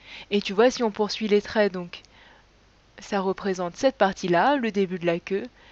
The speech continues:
et la fin de l'intervalle correspond à la fin de la queue. Donc ici, c'est dix huitièmes de centimètre. Et on avait en bleu ici dix-sept huitièmes de centimètre.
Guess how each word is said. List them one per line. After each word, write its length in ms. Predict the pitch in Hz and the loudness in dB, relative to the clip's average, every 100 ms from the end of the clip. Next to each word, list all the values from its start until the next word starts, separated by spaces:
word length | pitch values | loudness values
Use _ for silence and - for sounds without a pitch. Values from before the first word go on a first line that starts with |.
| - - | -10 0
et 100 | 254 | 6
la 160 | 233 | 6
fin 220 | 214 233 214 | 6 -2 0
de 120 | 233 | 0
l'intervalle 640 | 233 202 185 175 208 247 226 | 0 0 0 2 2 0 -6
correspond 520 | 262 240 202 - 233 - - | 0 0 0 -2 -6 -4 4
à 140 | 277 | 8
la 120 | 247 | 8
fin 240 | 208 220 254 | 6 2 0
de 80 | 269 | 4
la 160 | 247 | 2
queue. 260 | 240 208 220 _ _ - - - - 185 | 2 -4 -6 _ _ -20 -20 -20 -16 -12
Donc 200 | 175 180 | -10 -10
ici, 280 | - 262 | -8 -6
c'est 340 | 277 - 254 254 208 | -4 -2 -2 -4 -10
dix 380 | 185 269 254 - 202 | -6 -4 -4 -8 -10
huitièmes 640 | 208 - 214 220 247 240 _ _ _ | -12 -2 2 2 0 -10 _ _ _
de 200 | 180 208 233 | -8 -6 -4
centimètre. 920 | - - 226 - 190 170 - - - - - - - _ - | -4 -2 -4 -6 -8 -8 -10 -14 -20 -20 -20 -20 -20 _ -6
Et 100 | 202 | -4
on 120 | 185 180 | -2 -2
avait 360 | 180 180 175 - | 0 0 -2 -2
en 120 | 233 | -6
bleu 260 | 208 214 185 | -2 -2 -2
ici 420 | 170 - 247 277 _ _ - | -6 -8 -8 -8 _ _ -18
dix-sept 720 | 196 247 240 - 233 - - - _ _ _ - | -8 -6 -2 2 2 0 -12 -20 _ _ _ -12
huitièmes 640 | 196 202 - 196 190 214 233 _ 190 | -8 -8 -2 2 2 0 -10 _ -8
de 140 | 208 | -8
centimètre. 720 | - 196 - 190 165 - - | -4 -6 -6 -8 -8 -10 -18